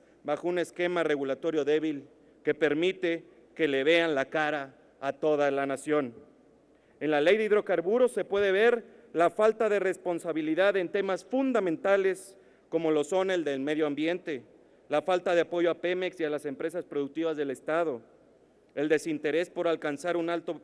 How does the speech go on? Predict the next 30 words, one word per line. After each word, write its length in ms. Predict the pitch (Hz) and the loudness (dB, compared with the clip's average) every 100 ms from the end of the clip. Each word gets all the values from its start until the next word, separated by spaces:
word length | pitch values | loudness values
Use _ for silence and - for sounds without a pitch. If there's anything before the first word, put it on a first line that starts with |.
| - | -14
y 80 | |
pronto 400 | 135 165 170 170 | -8 -4 -4 -4
contenido 540 | - 147 139 143 156 165 | -4 -6 -4 -6 -4 -4
nacional 420 | 151 - 143 151 | -6 -8 -6 -4
del 140 | 151 | -4
sector, 560 | 147 139 - 147 170 151 - - _ _ _ - | -6 -12 -6 -2 0 -2 -10 -20 _ _ _ -6
la 160 | 143 | -4
falta 320 | 147 175 180 180 | 0 0 0 0
de 80 | |
visión 320 | 156 143 175 170 | -2 -4 -6 -4
estratégica 680 | 165 156 135 165 175 147 143 | -4 -6 -6 -6 -8 -6 -4
y 60 | |
a 40 | 143 | 0
largo 280 | 160 147 | 0 -2
plazo 500 | 143 160 160 - 156 143 _ _ _ | -4 -4 -4 -6 -12 -14 _ _ _
y 100 | 135 | -4
agravio 580 | 143 135 175 175 160 113 - _ - | -2 0 0 0 -2 -4 -10 _ -12
a 100 | 127 | -8
participantes 760 | - - 147 139 - 165 160 143 | -4 -4 -6 -8 -4 -2 -2 -4
de 60 | 151 | -4
otros 200 | 147 139 | -4 -8
sectores 520 | 139 - 147 147 147 | -8 -2 0 0 -4
como 240 | 143 131 | -8 -6
el 100 | 127 | -4
agropecuario 840 | 123 123 117 117 - 139 143 143 139 _ _ | -4 -4 -6 -8 -8 -8 -6 -8 -10 _ _
en 160 | 135 127 | -12 -8
favor 380 | 131 117 147 147 | -6 -2 -2 -2
del 180 | 135 | -6
capital 560 | 131 127 117 - 143 139 | -6 -8 -10 -6 -4 -4
voraz 520 | 113 120 135 135 - | -4 -4 -4 -6 -14